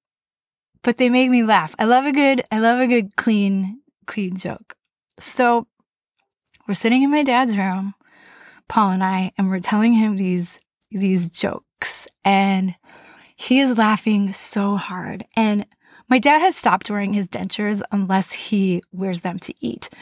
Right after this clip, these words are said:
So, so he's laying in his bed, lying in his bed, laying, lying. I know, I know there's a grammatical trick to that, and I don't know what it is, so please forgive me.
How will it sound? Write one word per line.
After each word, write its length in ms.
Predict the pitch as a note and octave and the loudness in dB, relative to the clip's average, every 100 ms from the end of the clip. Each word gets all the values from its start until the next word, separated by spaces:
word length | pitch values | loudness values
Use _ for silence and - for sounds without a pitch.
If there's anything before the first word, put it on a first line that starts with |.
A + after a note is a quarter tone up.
| - - | -20 -8
So, 480 | - - - - D4 - D4+ - - - _ _ - - - - | -4 -2 -2 0 0 0 -4 -4 -10 -20 _ _ -8 -8 -8 -14
so 180 | - D4 | -4 -2
he's 220 | C#4+ C4 B3 | 0 -2 -8
laying 400 | - A3 B3+ E4+ | -6 0 2 2
in 60 | F#4+ | 2
his 160 | G4 B3+ | 0 2
bed, 400 | - D3+ A3+ A3+ _ _ _ _ _ - | 0 0 -2 -10 _ _ _ _ _ -10
lying 360 | F#3+ F#3+ G3 G3 | -6 -4 -2 -2
in 80 | |
his 160 | F#3 F3 | -4 -8
bed, 220 | E3+ E3+ | -10 -10
laying, 400 | F#3+ G3+ G3 F3+ | -6 -6 -6 -8
lying. 440 | F#3 G3 F3+ E3+ F3+ | -10 -8 -8 -8 -2
I 60 | G#3+ | 2
know, 580 | A3 A3+ A#3 B3 C4+ - - | 4 4 4 4 2 0 -2
I 160 | G#3+ | -2
know 360 | G#3+ G#3+ A3 A#3 | 2 2 2 2
there's 260 | A#3+ B3 A#3 | 2 2 2
a 300 | A#3 A3 G#3 - - - - - | 2 2 -2 -12 -20 -20 -20 -4
grammatical 500 | A#3 G#3+ G3+ G3 G#3 | 0 2 2 0 -2
trick 240 | - G3 | -2 -2
to 120 | - | -2
that, 220 | F#3+ F3+ F3+ | 0 0 0
and 120 | G3 | 0
I 100 | G3 | 0
don't 140 | G#3 | 0
know 100 | G#3 | -2
what 120 | F#3+ | -6
it 220 | F#3 F#3+ - | -6 -6 -6
is, 80 | |
so 180 | - G3 | -6 -8
please 320 | F#3 - A3 | -6 -6 -6
forgive 240 | - G3+ G3+ | -6 -8 -8
me. 220 | A#3 - | -10 -12